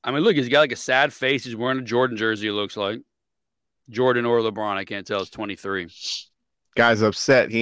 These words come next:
Speaker 2: ain't getting invited to barbecues, so he
Speaker 1: I
Speaker 2: faked
Speaker 1: mean,
Speaker 2: his own death.
Speaker 1: <laughs> That's what he said. He's like, "They're not inviting me to parties, so I'm gonna teach him a lesson."
Speaker 2: "I'm gonna teach him a lesson. Fake my death."
Speaker 1: <laughs> Yo, if
Speaker 2: You're
Speaker 1: I
Speaker 2: gonna
Speaker 1: don't
Speaker 2: be
Speaker 1: get
Speaker 2: so
Speaker 1: invited to a
Speaker 2: upset.
Speaker 1: party,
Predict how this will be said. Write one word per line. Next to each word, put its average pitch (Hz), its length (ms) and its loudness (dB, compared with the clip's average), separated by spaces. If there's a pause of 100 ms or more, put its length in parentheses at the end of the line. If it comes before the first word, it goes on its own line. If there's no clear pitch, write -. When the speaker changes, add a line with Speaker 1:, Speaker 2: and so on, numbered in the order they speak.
(100)
Speaker 2:
ain't 107 100 -2
getting 107 220 0
invited 104 420 2
to 98 60 -2
barbecues, 95 760 0
so 92 140 -4
he 92 120 -2
Speaker 1:
I 151 100 4
Speaker 2:
faked 110 100 2
Speaker 1:
mean, 165 120 4
Speaker 2:
his 104 120 2
own 101 240 2
death. 95 340 4 (100)
Speaker 1:
<laughs> - 120 -20
That's - 320 -10
what 302 180 -4
he 294 80 -4
said. - 460 -8 (420)
He's - 400 -2
like, 240 140 -4
"They're 370 120 -4
not 269 200 2
inviting 226 400 2
me 226 120 2
to 214 80 2
parties, 208 640 0 (320)
so - 300 2
I'm 196 80 4
gonna 220 140 0
teach 214 260 -2
him 294 100 -2
a 277 60 2
lesson." 254 320 0 (420)
Speaker 2:
"I'm - 80 -4
gonna 131 100 2
teach 139 280 4
him 135 80 2
a 123 80 6
lesson. 104 520 4
Fake - 520 0
my 113 140 4 (160)
death." 131 260 6 (160)
Speaker 1:
<laughs> - 160 -20
Yo, 226 220 -2
if - 40 0
Speaker 2:
You're 135 120 6
Speaker 1:
I 202 60 6
Speaker 2:
gonna 226 40 2
Speaker 1:
don't 226 80 -2
Speaker 2:
be 233 100 0
Speaker 1:
get 233 40 0
Speaker 2:
so 185 120 4
Speaker 1:
invited 151 240 6
to 247 60 -8
a - 20 -6
Speaker 2:
upset. 147 200 6
Speaker 1:
party, 226 480 0